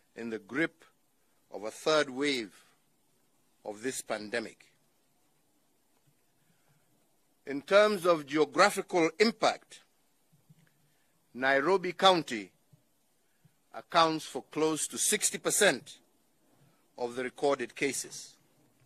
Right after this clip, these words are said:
What this means is out of every ten positive cases countrywide, six are from Nairobi.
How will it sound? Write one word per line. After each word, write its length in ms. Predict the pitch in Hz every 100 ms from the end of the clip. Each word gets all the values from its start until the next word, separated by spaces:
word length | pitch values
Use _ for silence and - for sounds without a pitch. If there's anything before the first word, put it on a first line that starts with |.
| _ _ _ _ _ _ _ _ _ _ _ _ _
What 200 | - 196
this 260 | 175 190 -
means 640 | 180 220 170 131 147 - - _ _ _ _ _ _ _ _ _ _ _
is 180 | 123 123
out 200 | 170 170
of 160 | 156 147
every 440 | 196 208 196 196 190 _
ten 460 | - 196 196 185 170 _ _ _
positive 480 | 170 165 165 151 -
cases 400 | 160 147 135 -
countrywide, 760 | 156 151 - 120 139 165 180 185 _ _ _ _ _ _ _ _ _ _ _ _
six 600 | - - 196 - - - _ _ _ _ _ _ _ _ _ _ -
are 140 | 123
from 260 | - 131 123
Nairobi. 400 | 123 127 123